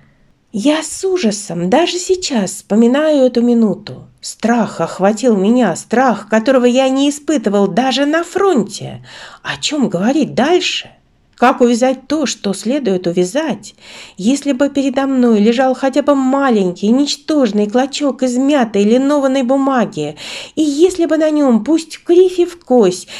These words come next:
нелепым почерком, неразборчиво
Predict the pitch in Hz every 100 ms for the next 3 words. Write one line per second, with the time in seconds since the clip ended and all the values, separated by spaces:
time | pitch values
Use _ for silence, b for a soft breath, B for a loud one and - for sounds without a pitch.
0 | B 247 320 339 359 339 302 - 269 240
1 | 220 160 131 - 160 220 330 320 277 220
2 | 285 247 202 196 175 175